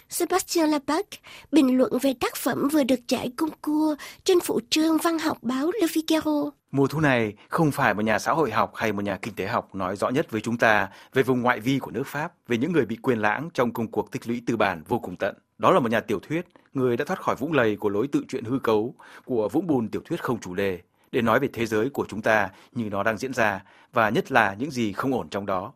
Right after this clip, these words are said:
Speaker 2: với những hình ảnh, đối thoại và tình huống đầy uy lực. Hiếm khi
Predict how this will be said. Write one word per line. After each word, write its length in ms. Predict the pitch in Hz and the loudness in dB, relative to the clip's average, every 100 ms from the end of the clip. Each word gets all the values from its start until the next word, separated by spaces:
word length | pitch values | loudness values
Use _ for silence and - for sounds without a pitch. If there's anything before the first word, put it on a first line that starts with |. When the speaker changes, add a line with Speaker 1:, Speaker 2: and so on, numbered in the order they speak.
| _ | _
Speaker 2:
với 260 | 104 104 113 | -4 -2 -2
những 140 | 160 | -2
hình 180 | 131 113 | 0 2
ảnh, 180 | 104 87 | 0 0
đối 160 | 107 131 | -2 0
thoại 260 | 127 82 - - - | 0 -2 -6 -20 -4
và 80 | 113 | -2
tình 200 | 120 98 | -2 -4
huống 260 | 104 135 | -4 -2
đầy 160 | 123 95 | -2 -4
uy 140 | 110 104 | -6 -6
lực. 180 | 98 - _ - | -6 -10 _ -4
Hiếm 200 | 127 139 | -2 -2
khi 280 | 135 117 | -2 -4